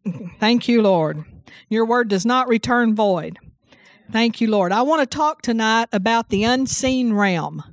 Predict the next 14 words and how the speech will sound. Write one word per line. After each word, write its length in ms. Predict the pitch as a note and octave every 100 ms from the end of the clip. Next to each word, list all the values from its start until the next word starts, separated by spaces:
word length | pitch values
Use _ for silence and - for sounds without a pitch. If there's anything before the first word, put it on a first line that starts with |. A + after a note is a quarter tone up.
| _ _ _ _ _ _
Hallelujah. 1080 | G3+ G#3+ A#3+ B3+ G#3 G3 A3 G3 D#3 C#3+ - _ _ - - _
And 220 | - G#3+ A3+
when 140 | A#3+
you 60 | A3+
talk 260 | C4+ C4+
about 300 | C4+ B3 A#3+
the 120 | A#3 B3+
unseen 520 | C#4 C#4+ - C4+ A#3+
realm, 280 | G#3 F#3 -
I 160 | A#3 B3
guess 240 | E4 F4
everybody 320 | D4+ C#4 B3+
here 180 | A#3 C4
realizes 760 | A#3+ B3+ A3 G3+ F#3+ G3+ F#3+